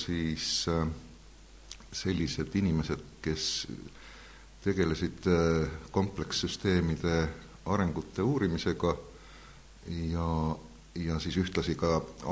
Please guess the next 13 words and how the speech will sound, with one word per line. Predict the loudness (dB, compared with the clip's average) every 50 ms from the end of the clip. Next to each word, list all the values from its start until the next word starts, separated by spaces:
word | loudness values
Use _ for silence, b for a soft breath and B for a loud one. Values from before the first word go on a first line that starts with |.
| 6
arvutimudelle-, | 6 6 6 2 0 -4 -8 -2 0 2 4 4 4 4 2 2 2 2 2 2 4 4 4 4 6 6 6 4 4 0 -4 -4 -2
modelleerijad, | 0 2 2 4 6 6 6 6 6 4 2 0 -2 -8 -12 -8 -4
kes | -4 -4 -2 -4 -4 -2
siis, | -2 -2 -2 -4 -6 -8 -8 -12 -14 -18 b b b b b b b b b b -8
no | -4 -2
see | -2 0
oli | 0
see | 0 -2 -2 -4 -14 -10 -8 -8 -6 -6 -4
Jay | 0 2 4 6 6 6 6
Forresteri | 6 8 8 8 8 4 2 0 0 0 0 2 2
nimeline | 2 2 0 0 0 0 0 0
mees, | 0 0 0 0 0 -2 -4 -8 B B B B B B B B B B B B -20 -16 -12 -8 -6
mm, | -4 -2 -2 0 0 0 0 0 -2 -4 -6